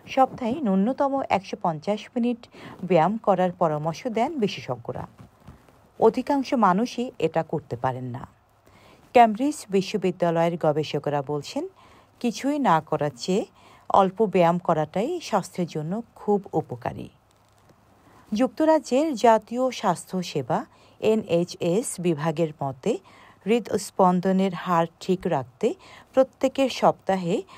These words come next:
একশো পঞ্চাশ থেকে তিনশো মিনিট শারীরিক কর্মকাণ্ড করা দরকার, অথবা সপ্তাহে পঁচাত্তর থেকে একশো পঞ্চাশ মিনিট কঠোর পরিশ্রম করা যেতে পারে। গবেষক দলটি শারীরিক কর্মকাণ্ডের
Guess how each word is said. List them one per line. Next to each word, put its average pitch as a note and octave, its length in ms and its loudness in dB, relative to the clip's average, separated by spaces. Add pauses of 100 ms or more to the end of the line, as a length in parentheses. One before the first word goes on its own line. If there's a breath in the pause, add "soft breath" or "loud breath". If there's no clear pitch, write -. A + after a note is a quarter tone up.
(200 loud breath)
একশো A#3 320 4
পঞ্চাশ F3 560 0
থেকে G#3+ 420 -4 (360 loud breath)
তিনশো B3+ 380 0
মিনিট G3 340 0
শারীরিক F#3+ 480 0
কর্মকাণ্ড D#3 640 0
করা C3 320 -2
দরকার, - 400 -6 (680)
অথবা G3+ 460 -2 (360 loud breath)
সপ্তাহে B3+ 640 2
পঁচাত্তর A3 680 0
থেকে B3 300 -2
একশো G3+ 360 0
পঞ্চাশ F#3 560 -4
মিনিট F#3+ 420 -2 (360 loud breath)
কঠোর A3+ 400 4
পরিশ্রম A3+ 560 -2
করা C3+ 280 -2
যেতে B2+ 280 -6
পারে। - 280 -10 (1300 soft breath)
গবেষক A3+ 460 6
দলটি G#3 720 4
শারীরিক A#3+ 500 0
কর্মকাণ্ডের G3 680 0